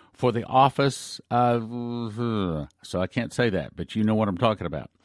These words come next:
"And there was a calendar hanging above the casket with the date December seventeenth circled." And it goes on to say basically that he's in the casket. Okay, so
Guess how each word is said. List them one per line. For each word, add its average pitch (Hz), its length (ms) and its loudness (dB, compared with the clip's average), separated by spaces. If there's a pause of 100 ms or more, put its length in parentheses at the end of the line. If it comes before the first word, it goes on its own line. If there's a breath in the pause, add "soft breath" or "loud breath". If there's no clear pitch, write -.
(400 loud breath)
"And 113 160 0
there 151 80 4
was 160 140 4
a 170 40 -6
calendar 147 500 2
hanging 131 400 2
above 117 180 2
the 104 100 -4
casket - 680 -8
with - 120 -14
the 131 60 -4
date 131 360 0 (120)
December 123 440 0
seventeenth 107 560 -2
circled." - 460 -6 (1120 soft breath)
And 123 100 2
it 113 100 -4
goes 117 220 2
on 107 240 2
to 104 160 -2
say 98 320 0
basically 95 720 -2
that 90 360 -2 (160)
he's 92 420 -4
in 95 140 -4
the 76 80 -6
casket. - 500 -4 (720 soft breath)
Okay, 104 440 -4 (500)
so 101 340 0